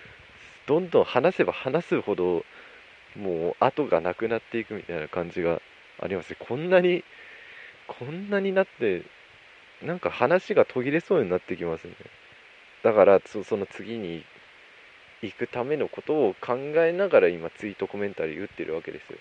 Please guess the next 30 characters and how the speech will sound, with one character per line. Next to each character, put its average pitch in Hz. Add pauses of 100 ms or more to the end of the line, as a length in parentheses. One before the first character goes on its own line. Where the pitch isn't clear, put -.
(1000)
あ 123
れ、 185 (760)
を、 147
あ 101
の、 92
そ 107
の、 95
あ 104
の 117
テ 135
キ 120
ス -
ト 101
作 -
っ -
て -
る 76
時 85
に、 104 (380)
あ 92
の、 80 (800)
自 107
分 196
が 208
こ -
ん 214
な 247
こ 247
と 147
考 117